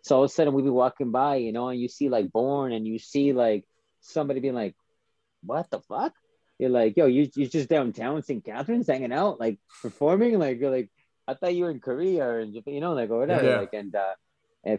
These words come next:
Speaker 1: Physics or, you know, all these French dudes from France are coming in. They were so cocky, bro.
Speaker 2: Mm.
Speaker 1: So, and to, and we'd, we'd get 'em to come out to our night. And so our goal, like, for me at the time was like,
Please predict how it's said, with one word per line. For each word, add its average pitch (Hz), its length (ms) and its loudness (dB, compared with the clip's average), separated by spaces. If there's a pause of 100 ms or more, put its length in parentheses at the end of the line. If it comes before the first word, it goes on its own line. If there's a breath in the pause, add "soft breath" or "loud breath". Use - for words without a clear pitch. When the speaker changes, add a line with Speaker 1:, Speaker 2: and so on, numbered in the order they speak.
Speaker 1:
Physics 147 520 4
or, 98 200 4
you 110 140 0
know, 110 160 -2
all 127 160 0
these 131 200 -6
French 147 380 -6
dudes 117 180 -2
from 87 240 -14
France 143 320 -4
are 113 40 -8 (100)
coming 98 200 0
in. 90 100 0
They 85 60 -2
were 80 60 -8 (200)
so 131 180 4
cocky, 127 480 -4
bro. 90 280 -8 (260)
Speaker 2:
Mm. 131 380 -4 (120)
Speaker 1:
So, 107 340 4 (260)
and 131 180 2
to, 139 160 4
and 120 420 2
we'd, 120 260 2
we'd 110 220 -2
get 120 180 -2
'em 117 120 -6
to - 60 -6
come 113 180 -8
out 110 200 -4
to 107 60 -4
our 87 140 -8
night. 98 420 -2
And 92 220 -4
so 196 180 0
our 190 100 4
goal, 110 360 4
like, 87 160 -4
for - 120 -20
me 110 160 0
at 87 80 -6
the - 240 -12
time 92 160 -2
was 87 180 -4
like, 82 280 -2